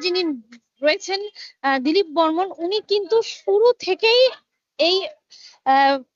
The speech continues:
যে বিল্ডিং রয়েছে তা কিন্তু ভাঙতে দিতে চাননি এবং শুরু থেকেই এখানে, আহ, ঘটনাস্থলেই উপস্থিত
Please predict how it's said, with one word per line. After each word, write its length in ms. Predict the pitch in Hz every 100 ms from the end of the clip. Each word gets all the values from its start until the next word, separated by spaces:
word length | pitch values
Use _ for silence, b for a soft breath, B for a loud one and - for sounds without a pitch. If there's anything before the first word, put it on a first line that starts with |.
| _ _ _ _ _ -
যে 120 | 311 262
বিল্ডিং 260 | 339 370 415 339
রয়েছে 280 | 320 - 359 -
তা 80 | 294 302
কিন্তু 240 | 320 302 370 277
ভাঙতে 260 | 254 262 285 262
দিতে 180 | - 294 -
চাননি 240 | 262 254 254
এবং 120 | 339 349 -
শুরু 220 | - 339 392 339
থেকেই 280 | - 370 440 B B B B -
এখানে, 280 | 277 294 294 359 - _ 240
আহ, 220 | 233 226 220 _ _ 262
ঘটনাস্থলেই 720 | 277 370 392 403 - 311 370 285
উপস্থিত 360 | 277 - 262